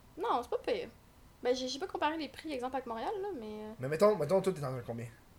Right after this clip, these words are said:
Speaker 1: Dans un, voyons, est-ce que je suis dans un cinq et demi.
Speaker 2: Cinq, ok, cinq et demi. C'est sûr, c'est moins cher à
Speaker 1: Je suis
Speaker 2: Québec
Speaker 1: là,
Speaker 2: qu'à,
Speaker 1: c'est dans quoi ?
Speaker 2: qu'à Montréal, là.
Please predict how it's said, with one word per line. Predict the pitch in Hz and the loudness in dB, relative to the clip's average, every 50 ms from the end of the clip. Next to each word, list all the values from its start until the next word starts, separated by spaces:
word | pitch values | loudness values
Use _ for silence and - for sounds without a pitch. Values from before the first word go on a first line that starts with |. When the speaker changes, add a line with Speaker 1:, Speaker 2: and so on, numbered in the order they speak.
| - - - - - - - - - - - - - - - 220 202 - | -20 -20 -20 -20 -20 -20 -20 -20 -20 -20 -20 -20 -20 -20 -20 -18 -8 -4
Speaker 1:
Dans | 226 220 220 226 220 220 214 214 208 214 214 | -4 -2 -2 -2 -4 -6 -8 -8 -8 -8 -6
un, | 214 220 220 220 220 220 220 220 214 214 | -6 -6 -6 -6 -6 -8 -8 -8 -8 -8
voyons, | 214 226 233 240 247 233 214 | -8 -8 -8 -10 -10 -12 -12
est-ce | 208 - - | -14 -16 -18
que | - - - | -18 -18 -18
je | - - | -18 -18
suis | - - | -16 -14
dans | 214 208 202 202 | -14 -14 -12 -12
un | 202 202 202 202 202 | -12 -12 -12 -12 -14
cinq | - - 254 254 - - - - | -12 -10 -10 -8 -8 -8 -4 -4
et | 277 | -4
demi. | 294 - - - 392 - - - - | -4 -4 -2 -4 -4 -4 -6 -10 -12
Speaker 2:
Cinq, | - - - - 208 214 190 | -10 0 4 4 4 4 4
ok, | 156 131 147 175 247 311 254 147 | 2 0 0 0 0 -2 -6 -8
cinq | - 127 120 - | -8 -6 -6 -4
et | - 120 | -4 -4
demi. | 120 139 185 226 - - - - - | -4 -6 -6 -8 -8 -12 -20 -8 -2
C'est | - | 4
sûr, | 185 240 262 | 6 8 8
c'est | 226 190 | 8 8
moins | 160 151 143 | 6 6 4
cher | 143 160 | 6 6
à | 156 151 | 6 6
Speaker 1:
Je | 120 | 4
suis | 143 139 | 2 0
Speaker 2:
Québec | 147 156 311 - | 0 2 2 2
Speaker 1:
là, | 147 | 4
Speaker 2:
qu'à, | 131 123 120 113 | 6 6 6 6
Speaker 1:
c'est | 117 | 4
dans | 127 | 2
quoi ? | - 415 539 523 - - - - | -2 -4 -8 -8 -12 -18 -10 -6
Speaker 2:
qu'à | 151 143 | -2 0
Montréal, | 135 131 131 127 120 143 160 160 | 0 2 4 4 6 6 4 4
là. | 175 185 | 2 -2